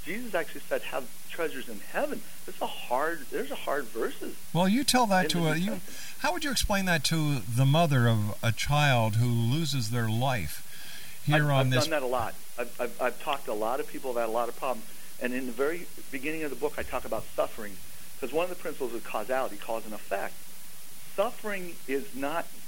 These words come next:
Speaker 1: suffering is either for a cause or effect. When I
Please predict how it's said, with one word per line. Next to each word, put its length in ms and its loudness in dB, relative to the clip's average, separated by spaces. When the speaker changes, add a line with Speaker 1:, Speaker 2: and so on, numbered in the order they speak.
Speaker 1:
suffering 360 -2
is 160 -4
either 160 -4
for 220 -2
a 40 0
cause 380 -2
or 60 0
effect. 340 -2
When 220 -4
I 220 -2